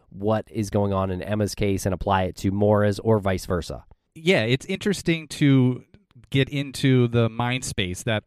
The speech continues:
Speaker 2: all of these young ladies had. Uh, Emma, Maura, Brianna, and even, even though each one of their circumstances is much different, uh, surrounding their disappearance, they're coming from a similar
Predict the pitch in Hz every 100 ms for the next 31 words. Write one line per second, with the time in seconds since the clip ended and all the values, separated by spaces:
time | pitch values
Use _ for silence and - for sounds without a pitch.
0 | - 120 110 110 95 104 101 95 95 123
1 | 110 104 98 90 87 101 82 57 - _
2 | _ _ _ - 117 117 101 - 117 110
3 | 104 104 110 107 104 95 107 107 104 101
4 | 98 - _ _ 120 113 104 107 135 127
5 | 127 - 156 147 123 127 123 120 120 120
6 | - 110 117 101 110 - 120 113 113 -
7 | 113 104 110 98 101 90 101 - 117 -
8 | 131 127 - - 104 92 - 107 104 104
9 | 104 101 92 110 113 - 123 180 - -
10 | - - - _ _ _ _ _ - 117
11 | 127 123 - 170 156 131 120 110 - 127
12 | 117 110